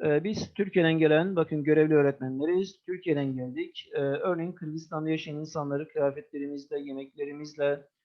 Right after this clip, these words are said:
e, halk oyunlarımızla ya da çok farklı kültürel özelliklerimizi etkileyebildiğimiz gibi buradaki insanların yemek alışkanlıkları, kıyafetleri ya da müzik aletlerinden biz etkilenip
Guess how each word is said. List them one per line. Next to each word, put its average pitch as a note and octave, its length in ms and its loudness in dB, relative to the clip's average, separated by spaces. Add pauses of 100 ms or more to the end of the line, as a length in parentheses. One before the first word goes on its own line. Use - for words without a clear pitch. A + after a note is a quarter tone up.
(220)
e, C3+ 40 -6 (340)
halk D#3 260 0
oyunlarımızla D3 760 0
ya C#3+ 120 0
da C#3+ 80 -2
çok E3+ 260 -10
farklı C#3+ 320 -4
kültürel D3+ 420 -6
özelliklerimizi C#3 640 -6
etkileyebildiğimiz C#3 720 -8
gibi F3 340 0 (380)
buradaki F3 360 -2
insanların D#3 560 -4
yemek C3+ 240 -6
alışkanlıkları, E3 1000 -2
kıyafetleri D3 880 0 (220)
ya C#3+ 140 -2
da D3 60 -2
müzik D#3 280 -8
aletlerinden C#3 720 0
biz D#3+ 260 -4
etkilenip D3 580 -8